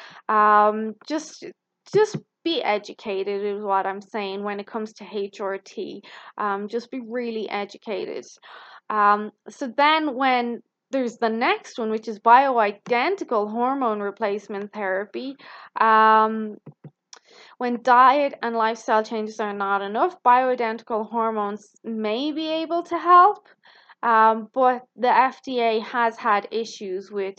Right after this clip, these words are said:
bioidentical hormone replacement therapy, specifically estriol. And if you remember estriol, last week we spoke in our peni-,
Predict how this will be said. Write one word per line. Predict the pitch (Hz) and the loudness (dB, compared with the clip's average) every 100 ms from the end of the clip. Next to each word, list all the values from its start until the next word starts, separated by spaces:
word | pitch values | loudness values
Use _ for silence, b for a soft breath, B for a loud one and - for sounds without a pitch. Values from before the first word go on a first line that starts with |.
| - | -10
bioidentical | 208 202 196 190 190 - - 208 190 185 190 - 190 | -6 -4 -4 -4 -8 -12 -12 -10 -8 -10 -10 -12 -12
hormone | 196 185 185 180 | -10 -10 -8 -10
replacement | 180 180 202 214 202 202 | -10 -8 -6 -8 -10 -6
therapy, | 349 359 339 339 339 B B B - _ - | -4 -4 -6 -8 -10 B B B -20 _ -20
specifically | - 277 269 403 427 440 403 370 - | -12 -10 -4 -2 0 0 2 0 0
estriol. | 247 247 - 262 220 214 220 233 247 277 - | -2 -4 -8 0 2 4 4 4 4 2 -6
And | 233 | -6
if | 233 233 233 | -6 -8 -10
you | 220 | -8
remember | 220 220 226 220 | -6 -4 -4 -2
estriol, | - 220 - 226 208 214 220 233 | -2 -4 -6 -2 0 2 0 0
last | 208 220 220 240 | 0 0 -4 -12
week | 226 | -10
we | 233 | -12
spoke | 226 226 208 214 | -8 -4 -4 -4
in | 220 | -4
our | 208 | -4
peni-, | 202 226 220 | -4 -8 -8